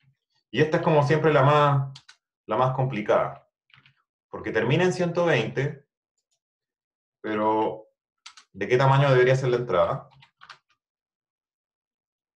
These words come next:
Eh, podemos calcularlo,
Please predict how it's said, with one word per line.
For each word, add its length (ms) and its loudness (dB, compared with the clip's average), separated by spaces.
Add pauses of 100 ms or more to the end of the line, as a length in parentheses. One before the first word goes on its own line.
(600)
Eh, 680 -4 (500)
podemos 300 2
calcularlo, 840 0